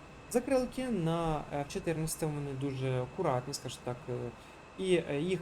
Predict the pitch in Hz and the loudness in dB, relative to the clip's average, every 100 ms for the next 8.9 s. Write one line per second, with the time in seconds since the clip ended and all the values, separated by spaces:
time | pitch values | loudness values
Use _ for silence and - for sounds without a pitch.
0 | - 139 131 127 131 156 175 151 135 135 | 0 2 2 2 0 2 4 2 0 -2
1 | 190 - 139 135 143 143 139 - - - | -4 2 2 2 0 0 0 -2 -6 -10
2 | 131 143 - 156 143 131 127 151 - 139 | -4 -4 0 0 0 -2 0 -2 -2 -2
3 | 135 131 127 120 131 120 123 127 127 - | -2 0 0 0 0 0 2 2 0 -6
4 | - - - - 165 - - 240 - 214 | -18 -18 -18 -10 -6 -4 -2 0 0 0
5 | 196 226 208 185 175 - 202 208 - 156 | 2 2 4 2 0 4 4 4 2 2
6 | 143 165 139 127 127 - 202 - 151 151 | 2 4 4 4 2 4 4 4 0 0
7 | 139 135 143 139 131 156 131 117 120 - | -2 2 0 0 2 4 4 2 0 0
8 | 180 165 139 123 131 - 131 117 175 | 2 2 2 0 -2 0 2 4 0